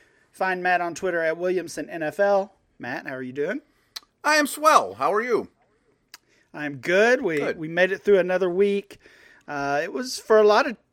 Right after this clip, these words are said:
Speaker 1: a lot of fantasy teams and leagues, the first week of the playoffs, and it was kind of a rough one for me. It, it did, <laughs> did not go my way. Uh, but it, it looks like you and I might be on a collision course, I think. Did you,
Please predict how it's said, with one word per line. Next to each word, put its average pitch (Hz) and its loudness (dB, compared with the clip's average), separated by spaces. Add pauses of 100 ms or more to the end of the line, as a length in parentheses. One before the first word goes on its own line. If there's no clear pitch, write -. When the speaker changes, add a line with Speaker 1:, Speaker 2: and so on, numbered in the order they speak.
(200)
Speaker 1:
a 254 -10
lot 240 0
of 254 -4
fantasy 220 0
teams 220 -4
and 175 -6
leagues, 202 -2
the 165 -10
first 190 -4
week 196 -4
of 147 -12
the 151 -10
playoffs, 190 2
and 147 -8 (560)
it - -18
was 277 -14
kind 277 0
of 247 0
a 214 6
rough 190 4
one 135 -4
for 147 -10
me. 139 -6
It, 143 -8
it 160 -8
did, 170 -8 (200)
<laughs> - -20
did 220 2
not 208 2
go 170 4
my 165 0
way. 143 0 (340)
Uh, 135 -10
but 143 -2
it, 147 -2
it 170 -4
looks 214 -6
like 320 -4
you 214 2
and 208 -2
I 214 2
might 170 -2
be 147 -4
on 143 -6
a - -8
collision 143 -4
course, 165 -8
I 143 -8
think. 349 -12
Did 160 -12
you, 214 -6